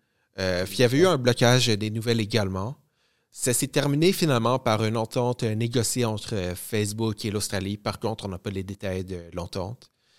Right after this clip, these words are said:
Puis ce qui est sûr aussi, c'est qu'en ce moment, il y a beaucoup de pays qui regardent ce qui se passe au Canada puis qui attendent de voir si c'est le gouver-, gouvernement ou, euh, Facebook qui vont ressortir gagnant pour voir si eux aussi peuvent faire des lois semblables, euh,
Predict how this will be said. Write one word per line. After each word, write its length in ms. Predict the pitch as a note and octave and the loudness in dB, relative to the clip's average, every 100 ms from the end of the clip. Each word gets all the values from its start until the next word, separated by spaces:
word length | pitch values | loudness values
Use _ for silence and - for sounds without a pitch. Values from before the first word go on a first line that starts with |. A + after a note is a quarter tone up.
| _ _ _ _ | _ _ _ _
Puis 240 | G2 F#2+ | -20 -20
ce 120 | - | -18
qui 100 | - | -4
est 40 | D#3 | 0
sûr 220 | G3 F#3+ | 2 2
aussi, 200 | C#3 D#3 | 2 0
c'est 140 | - | -2
qu'en 180 | A#2+ A2+ | -2 -2
ce 100 | - | -2
moment, 240 | A#2 A#2 B2 | -4 -4 -2
il 80 | |
y 40 | G#2+ | -4
a 40 | |
beaucoup 380 | A2 C3 C3 D3 | -4 -8 -10 -8
de 100 | A#2+ | -6
pays 260 | - A2 G#2 | 0 0 0
qui 140 | G#2 | -4
regardent 300 | G#2 G#2+ A2 | -4 -2 -2
ce 100 | - | -6
qui 140 | - | -4
se 80 | G#2+ | -2
passe 200 | A#2+ A#2 | 0 0
au 60 | B2+ | -2
Canada 480 | A2 G2+ F#2 G#2+ A#2 - - _ | -4 -4 -4 -6 -8 -14 -20 _
puis 120 | _ | _
qui 80 | - | -2
attendent 300 | A2+ B2+ A#2 | 0 0 0
de 60 | A2 | 0
voir 280 | A2 A2 A2 | 0 0 0
si 200 | - B2 | -4 -2
c'est 120 | A#2 | -2
le 120 | G#2 | -2
gouver-, 380 | G#2 A2 G2+ G#2 - _ C3 | -4 -6 -4 -6 -8 _ -18
gouvernement 680 | B2+ C3+ B2+ B2 A#2+ C3 B2+ - _ _ - | -4 0 2 2 2 0 -2 -14 _ _ -10
ou, 160 | B2 | 0
euh, 120 | A2 G#2+ | 2 2
Facebook 440 | - A#2 A#2 A#2+ | 2 2 2 -4
qui 100 | - | -6
vont 160 | A2 G2+ | -6 -2
ressortir 420 | G#2 B2 - A2+ | 0 0 -2 -2
gagnant 400 | A2 A2 G#2+ A2+ | -2 -2 -2 -6
pour 180 | - F#2+ | -6 -4
voir 200 | G#2+ - | -2 0
si 240 | - A#2 | -2 0
eux 100 | A2+ | 0
aussi 260 | A2+ - - | 0 -4 -6
peuvent 160 | G#2+ | -6
faire 240 | - A2 G#2 | -2 -2 -2
des 100 | G2 | -2
lois 160 | G#2 | 0
semblables, 600 | G2 A#2 G2 G2+ G2 G2+ | -2 -2 -4 -2 -2 -4
euh, 220 | F#2 F2 | -4 -4